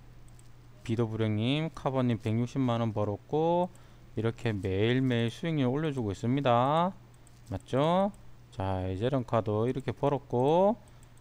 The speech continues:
자, 이렇게 일치하는 매매 여러분들 하시면 됩니다. 저 따라서 오시면 매수, 매도 그냥 하시면 됩니다. 불꽃님,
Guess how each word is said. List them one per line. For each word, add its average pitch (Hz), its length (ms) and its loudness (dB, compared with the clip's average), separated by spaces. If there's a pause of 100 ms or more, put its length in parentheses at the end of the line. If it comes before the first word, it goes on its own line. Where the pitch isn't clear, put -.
자, 92 280 -4
이렇게 123 680 2 (340)
일치하는 139 500 -2
매매 120 680 0
여러분들 110 680 0
하시면 139 400 -4
됩니다. 117 640 2 (420)
저 - 140 -8
따라서 143 440 2
오시면 123 560 0
매수, 98 360 0
매도 117 380 2
그냥 123 240 0
하시면 143 240 -4
됩니다. 110 320 -2
불꽃님, 139 840 2